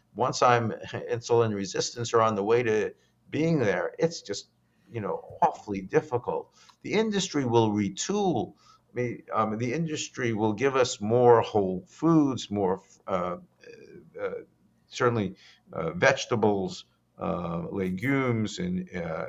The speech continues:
fruit, uh, more, um, you know, food that looks like food,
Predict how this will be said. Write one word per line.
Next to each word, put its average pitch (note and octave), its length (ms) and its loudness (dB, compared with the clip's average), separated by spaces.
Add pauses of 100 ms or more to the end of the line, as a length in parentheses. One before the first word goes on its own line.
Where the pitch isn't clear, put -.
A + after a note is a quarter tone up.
fruit, C#3+ 460 2 (420)
uh, F#2+ 300 -2 (160)
more, A#2 640 6 (440)
um, F#2+ 560 -2
you - 160 -8
know, A2+ 300 -12
food A#2 420 -2
that G2 160 -2
looks A#2 260 -4
like F#2 280 2
food, C3+ 420 -4